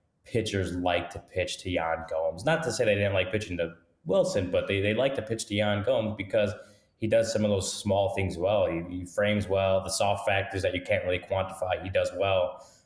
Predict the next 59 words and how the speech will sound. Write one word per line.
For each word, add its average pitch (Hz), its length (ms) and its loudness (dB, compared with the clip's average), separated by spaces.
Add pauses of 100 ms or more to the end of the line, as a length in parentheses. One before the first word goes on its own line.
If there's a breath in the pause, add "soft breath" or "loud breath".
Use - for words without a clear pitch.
(100)
Um, 107 100 2
so 139 200 2
for 139 120 2
sure, 170 240 0
Yan 101 440 0
Gomes 107 260 2
deserves 101 320 0
some 104 80 -12
credit. 98 500 -2 (420 soft breath)
I - 40 -2
mean, 92 200 -2
I, 95 100 0 (320)
I 104 60 4
don't 110 160 0
know 107 180 4
his 104 160 0 (160)
pitch 147 340 -2
calling. 92 360 0
Like, 87 120 0
I, 101 80 4 (300)
I, - 160 -4 (140 loud breath)
<laughs> - 20 -
I 104 40 2
can't 120 220 2
see 131 120 0
the 110 80 2
pitch 117 260 -2
calling 92 300 0
from 101 120 -2
all 101 140 4
the 98 60 2
way 98 60 4
up 95 140 0
here, 113 240 2
but 98 120 0
I, 98 40 2 (220)
I, 98 320 0 (540)
the 110 60 -2
way 110 300 2
pitchers 107 300 -4
talk 101 260 0
about 92 300 0
him, 92 60 -2
you 92 80 0
know 95 200 2
he 95 120 0
calls 92 300 0
a 92 40 -4
good 87 260 -4
game. 85 260 0 (480)
Um, 85 400 -6
so 107 140 -4
that, 113 260 2
that 113 140 4
all 117 140 4
plays 110 260 2
into 104 280 0
it. 87 220 2
And, 85 300 -2